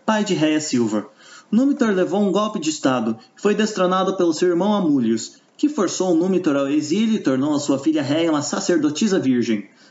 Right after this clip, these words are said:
que, portanto, não teria filhos da linhagem do seu irmão para rivalizar com ele próprio e com seus herdeiros.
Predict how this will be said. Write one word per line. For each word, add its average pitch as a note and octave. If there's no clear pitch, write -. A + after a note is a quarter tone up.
que, C3+
portanto, F#3
não F3+
teria F#3
filhos D3+
da C#3
linhagem B2
do A#2+
seu D#3+
irmão A3
para E3
rivalizar D3
com E3+
ele A#3
próprio C3+
e -
com C#3
seus D#3
herdeiros. A#2